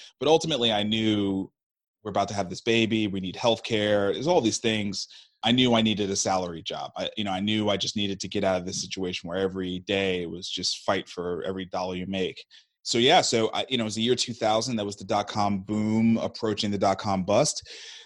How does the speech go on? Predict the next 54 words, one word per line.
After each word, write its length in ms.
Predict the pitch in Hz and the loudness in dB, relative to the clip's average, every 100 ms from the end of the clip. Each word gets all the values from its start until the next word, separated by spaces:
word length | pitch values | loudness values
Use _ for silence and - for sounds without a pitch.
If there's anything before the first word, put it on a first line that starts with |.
| - | -4
There 100 | 104 | 0
were 120 | 98 | 0
lots 320 | 104 110 - | 2 2 2
of 60 | 107 | -2
stories 400 | 113 110 107 104 | 0 2 4 4
out 200 | 104 - | 2 2
there 340 | 107 104 104 | 0 4 4
around 720 | - 98 101 98 98 98 95 - _ _ _ - | 2 -2 -2 -2 -2 -2 -6 -10 _ _ _ -8
high 160 | 110 | -2
school 460 | 110 - 120 113 113 | 0 2 4 4 4
kids 420 | - 117 117 113 | 0 2 2 0
who 120 | 110 | -2
were 120 | 101 104 | -2 -2
making, 420 | 107 101 104 101 | -2 -2 -4 -2
you 100 | 98 | -4
know, 200 | 92 95 - _ _ | -4 -6 -10 _ _
eighty, 280 | 107 101 104 | -2 0 0
ninety, 300 | 101 101 101 | -2 -2 -2
hundred 260 | 98 101 98 | -2 -4 0
thousand 280 | 101 101 101 | 0 0 0
dollars. 420 | 95 104 113 - - - _ - | 0 0 -2 -4 -10 -20 _ -4
And, 340 | 107 104 98 | 0 0 2
uh, 260 | 101 98 98 | 4 4 4
what 120 | 104 | 4
I 80 | 107 | 4
didn't 220 | 117 113 | 4 4
mention 260 | 110 107 107 | 2 0 0
was 80 | |
that 100 | 101 | 2
I 60 | 98 | 2
was 80 | 98 | 0
a 40 | |
college 300 | 117 104 95 | 2 2 2
dropout. 460 | 104 110 104 92 82 | 2 2 4 2 0
So, 280 | 101 95 92 | 0 0 0
you 120 | 95 | -4
know, 60 | 92 | -4
I 80 | |
didn't 160 | 92 104 | -4 -4
have 100 | 98 | -4
a 40 | |
degree 400 | 92 92 101 101 | -6 -6 -2 0
and 100 | 101 | 0
I'm 80 | 92 | -4
brand 280 | 92 101 101 | -6 -4 -2
new 120 | 98 | -2
in 80 | 95 | -4
this 120 | 92 | -6
town. 440 | - 101 98 95 - _ _ _ - | -4 -2 -2 -4 -8 _ _ _ -6
So, 460 | - 110 104 101 92 _ _ _ _ | 2 4 4 2 -2 _ _ _ _
you 80 | 117 | -2
know, 160 | 101 101 | 0 0
I 80 | |
just 380 | 101 110 - - | 0 -2 -2 -6